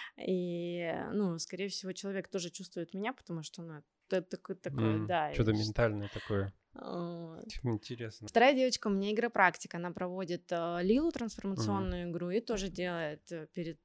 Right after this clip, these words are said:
Speaker 1: игрой р п, и т-, что тоже позволяет человеку
Speaker 2: А вот
Speaker 1: меньше
Speaker 2: это... Это, ну, то есть это прикольно.
Speaker 1: меньше
Speaker 2: Просто у меня
Speaker 1: сопротивляться.
Speaker 2: пора-, подруга, психолог.
Speaker 1: Мгм.
Speaker 2: Ты, может, знаешь Машу Балавину?
Speaker 1: Нет.
Speaker 2: Нет? У меня подкаст с ней, второй.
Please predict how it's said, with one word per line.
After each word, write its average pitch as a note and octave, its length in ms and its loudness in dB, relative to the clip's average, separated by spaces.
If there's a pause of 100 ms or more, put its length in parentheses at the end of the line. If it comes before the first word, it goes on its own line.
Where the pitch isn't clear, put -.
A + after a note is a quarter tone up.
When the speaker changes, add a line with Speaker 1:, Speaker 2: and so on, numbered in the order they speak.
(100)
Speaker 1:
игрой E3+ 520 0
р F3 180 0
п, C4 400 4
и F3 40 2
т-, - 120 -6
что - 200 2
тоже G#3 380 4
позволяет E3+ 520 -4
человеку G3 720 2 (140)
Speaker 2:
А G#3+ 100 6
вот A#3 180 2
Speaker 1:
меньше - 20 2
Speaker 2:
это... - 420 -2 (480)
Это, A#2+ 320 -2
ну, A2 220 -2
то - 140 -10
есть - 180 -10
это A#2 180 -10
прикольно. B2 500 0
Speaker 1:
меньше - 20 -4 (200)
Speaker 2:
Просто F3+ 300 -6
у F#3 60 -2
меня C3 280 -2
Speaker 1:
сопротивляться. - 200 -12
Speaker 2:
пора-, A#2+ 280 -6
подруга, B2 680 -4
психолог. G2 500 -8
Speaker 1:
Мгм. G3 340 0
Speaker 2:
Ты, A2+ 60 -8
может, G2+ 200 -4
знаешь B2 200 -10
Машу G#2 220 -10
Балавину? F#2 480 0 (120)
Speaker 1:
Нет. F#3 260 -4 (180)
Speaker 2:
Нет? G#2+ 260 -4 (340)
У A#2 60 -8
меня A2 140 -4
подкаст - 420 -10
с - 40 -20
ней, F#2 140 -14
второй. G#2+ 340 -6